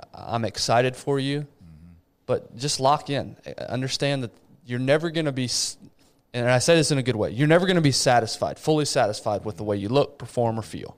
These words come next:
Speaker 2: Mm-mm.
Speaker 1: So just recognize that and recognize this is a lifestyle. This isn't just something I'm trying to accomplish and I'm done.
Speaker 2: Mm-hmm.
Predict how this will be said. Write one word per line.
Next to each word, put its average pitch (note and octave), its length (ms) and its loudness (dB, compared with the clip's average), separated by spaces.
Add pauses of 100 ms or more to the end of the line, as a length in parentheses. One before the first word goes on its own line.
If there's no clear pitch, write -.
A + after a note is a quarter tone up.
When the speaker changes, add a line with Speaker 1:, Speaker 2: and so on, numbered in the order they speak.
(140)
Speaker 2:
Mm-mm. F2+ 220 -14 (240)
Speaker 1:
So A2+ 180 -2
just G#2+ 240 -4
recognize A2+ 760 0
that G2 300 -4
and A2 140 -10
recognize A#2+ 480 -4
this A#2 120 -10
is A2+ 40 -10
a G#2+ 80 -2
lifestyle. G#2 640 0
This - 240 -8
isn't G#2+ 240 -8
just A2+ 220 -10
something A2 280 -8
I'm G#2 120 -6
trying A2 240 -6
to G#2 60 -6
accomplish G2+ 400 -8
and G2+ 60 -8
I'm G2 100 -8
done. - 260 -10
Speaker 2:
Mm-hmm. F2 460 -20